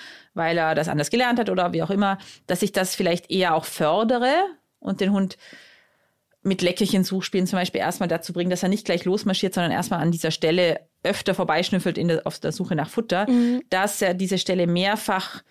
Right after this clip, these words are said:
Speaker 1: kennenlernt, die Umgebung, die Akustik, bis sein Nervensystem wieder runterreguliert ist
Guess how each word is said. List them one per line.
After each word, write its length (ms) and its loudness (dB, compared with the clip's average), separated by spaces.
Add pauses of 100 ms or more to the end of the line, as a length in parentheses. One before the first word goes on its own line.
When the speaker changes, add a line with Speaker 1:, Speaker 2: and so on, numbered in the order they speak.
(340)
Speaker 1:
kennenlernt, 600 2
die 60 2
Umgebung, 540 0
die 100 0
Akustik, 640 -2 (420)
bis 320 2
sein 480 2 (220)
Nervensystem 800 0
wieder 160 4
runterreguliert 800 2
ist 440 -2